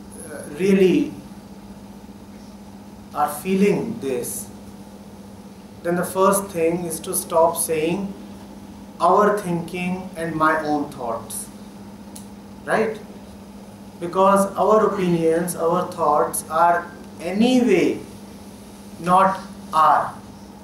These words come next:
Our likes and dislikes, they are anyway being dictated by the influences around us. Hmm? Born in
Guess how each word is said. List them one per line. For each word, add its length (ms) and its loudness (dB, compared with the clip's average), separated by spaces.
Our 160 6
likes 340 2
and 240 -4
dislikes, 640 -2
they 140 4
are 180 2
anyway 680 4
being 180 0
dictated 880 0
by 80 2
the 100 0
influences 720 -4
around 380 -4
us. 120 -10
Hmm? 180 -2
Born 260 6
in 60 0